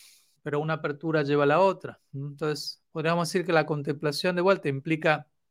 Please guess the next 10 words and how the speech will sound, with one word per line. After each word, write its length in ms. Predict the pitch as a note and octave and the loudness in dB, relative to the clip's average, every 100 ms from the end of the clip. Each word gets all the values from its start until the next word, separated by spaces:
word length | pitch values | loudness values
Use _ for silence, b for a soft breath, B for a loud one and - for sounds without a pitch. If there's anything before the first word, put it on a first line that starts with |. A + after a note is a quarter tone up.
| _ _ _ _ _ | _ _ _ _ _
este, 220 | - - D3+ | -20 -10 -2
serie 300 | - F3 D#3+ | 2 6 6
de 60 | |
aperturas, 560 | D3+ D#3+ D3+ A3+ E3 C#3+ | 4 0 0 2 2 2
aceptar 720 | D3 E3+ D#3 - G3 G3 F#3 B B B B _ | -2 -2 -2 4 4 4 0 B B B B _
las 160 | E3+ C#3+ | -8 -6
situaciones 680 | E3 D3 D3 D3+ F3+ E3 | -4 -2 -2 0 0 0
en 100 | D#3+ | -2
su 200 | D#3 D#3 | -2 -4
totalidad, 800 | C#3+ D#3 D3 D3+ D3 F3+ D#3+ - | -4 -2 2 0 2 6 4 4